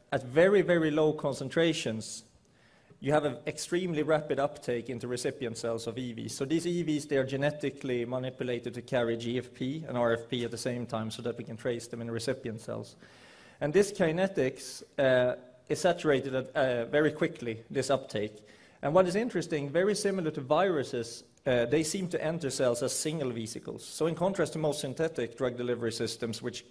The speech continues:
usually cluster on the surface of the cell prior to endocytosis, these enter via endocytosis as single vesicles. And this might also explain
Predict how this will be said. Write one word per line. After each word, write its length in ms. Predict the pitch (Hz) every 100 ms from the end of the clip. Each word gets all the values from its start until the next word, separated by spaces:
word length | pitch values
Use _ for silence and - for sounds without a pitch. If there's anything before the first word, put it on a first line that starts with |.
| _
usually 320 | 139 147 135
cluster 640 | 110 123 113 - 175 165 165 -
on 80 |
the 80 | 123
surface 320 | 123 143 139
of 140 | 135 135
the 40 |
cell 380 | 131 139 147 156 - - - _ _ _ -
prior 200 | 139 139
to 100 | 143
endocytosis, 880 | 135 127 143 131 143 135 147 156 147
these 220 | 165 170
enter 540 | 147 156 147 131 131 - - - _
via 240 | 127 139 147
endocytosis 880 | 135 127 123 - 117 110 117 113 - - -
as 220 | - 131 -
single 280 | 131 120
vesicles. 580 | 113 113 - 113 110 - - _ _ _ _ _ _ _ _ _ _ - _ _ - - _ _ _ _ _ _ -
And 120 | 156
this 200 | 160 202
might 200 | 214 214
also 360 | 208 214 214 165
explain 800 | 147 - - 202 190 131 147 180